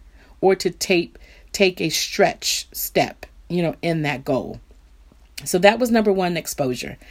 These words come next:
Number two is engagement. Not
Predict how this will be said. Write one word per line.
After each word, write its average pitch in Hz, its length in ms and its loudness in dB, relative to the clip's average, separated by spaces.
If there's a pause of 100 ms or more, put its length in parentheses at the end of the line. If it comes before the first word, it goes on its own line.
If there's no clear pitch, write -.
(320)
Number 233 340 4
two 311 500 0 (340)
is 240 380 4 (120)
engagement. 202 1200 2 (800)
Not 247 260 4